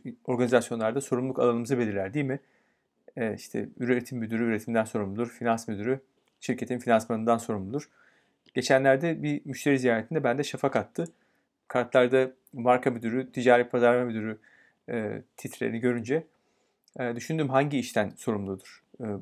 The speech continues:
bu insanlar. E, markanın, e,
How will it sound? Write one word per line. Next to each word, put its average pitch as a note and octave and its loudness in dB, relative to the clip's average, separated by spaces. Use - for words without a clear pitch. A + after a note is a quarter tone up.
bu G#2 -8
insanlar. A2 -6
E, A#2 -6
markanın, D#3+ 2
e, B2+ 0